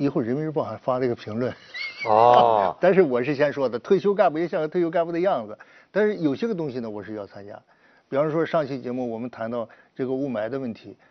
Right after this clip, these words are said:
Speaker 1: 我说的是对的，老百姓为什么以为是错的呢？
Speaker 2: 雾霾可以
Speaker 1: 所以以后，
Speaker 2: 防激光武器。
Speaker 1: 哎，
Speaker 2: 嗯。
Speaker 1: 以后我要多在科学普及、武器装备这方面给大家普及普及。
Speaker 2: 不是，您要这么说，我再跟您抬杠。老百姓还说您一什么事儿呢？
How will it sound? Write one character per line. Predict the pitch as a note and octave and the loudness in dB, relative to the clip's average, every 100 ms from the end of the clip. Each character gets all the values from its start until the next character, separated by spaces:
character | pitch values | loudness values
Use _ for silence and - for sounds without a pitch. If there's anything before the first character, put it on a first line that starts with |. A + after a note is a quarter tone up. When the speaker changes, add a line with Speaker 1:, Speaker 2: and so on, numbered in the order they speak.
| _ _ | _ _
Speaker 1:
我 | F#3+ | 4
说 | F3+ C#4 | 4 2
的 | C4+ | 0
是 | F#3 | 0
对 | G3 B3 | 0 0
的， | D3+ | 2
老 | C3+ | 0
百 | F3+ | -2
姓 | C#3 | -4
为 | E3+ C3+ | -6 -6
什 | A2+ | -8
么 | A#2+ | -8
以 | A2 | -6
为 | G#2+ | -8
是 | - | -8
错 | - - G3+ | -12 -4 -4
的 | A2+ | -4
呢？ | B2 | -6
Speaker 2:
雾 | B2+ | -4
霾 | G#2 A2+ | -2 -2
可 | - | -2
以 | A#2 | 4
Speaker 1:
所 | G3+ | 4
以 | F3+ | 6
以 | G#3+ | 2
后， | G3+ | 4
Speaker 2:
防 | |
激 | G3+ | 2
光 | A2+ | 2
武 | F#2 | -6
器。 | - A#2 | -10 -6
Speaker 1:
哎， | A#2 E3+ - | 0 0 0
Speaker 2:
嗯。 | B2+ C3+ | -4 0
Speaker 1:
以 | |
后 | A3 G3 | 2 2
我 | C3+ | 2
要 | D3 D#3 | 2 0
多 | - E3+ E3+ | 0 -2 0
在 | B2 A2 | -2 -4
科 | - D#3 | -6 -6
学 | C3 | -6
普 | B2 A2 | -8 -14
及、 | G2 A2+ | -14 -10
武 | A#2 A2 | -10 -10
器 | C3 | -12
装 | B2 C#3 | -8 -6
备 | B2+ | -6
这 | G#2 | -8
方 | C#3+ A2 | -10 -10
面 | G#2+ | -10
给 | G#2 | -10
大 | G2+ G#2+ | -8 0
家 | |
普 | C3 | 0
及 | |
普 | A2 | 0
及。 | G#2 | -6
Speaker 2:
不 | D#3 | -4
是， | |
您 | F#3 | 0
要 | G#3+ | 0
这 | F#3 G#3 | 2 0
么 | B2 | 4
说， | C#3 | 4
我 | A#2 | 4
再 | A2 A#2+ | 4 2
跟 | A#2 | 0
您 | A#2 | -4
抬 | A2 A2 | 0 0
杠。 | G#2+ G#2 | 2 0
老 | C#3 | 2
百 | D#3+ | 0
姓 | D3+ | 0
还 | A2+ F3+ | 0 0
说 | F3+ D#3 | -2 -2
您 | C3 B2+ | -2 -2
一 | |
什 | B2 G#2 | -4 -8
么 | A2 | -6
事 | B2+ | -4
儿 | F#2+ | -4
呢？ | D#2 | -6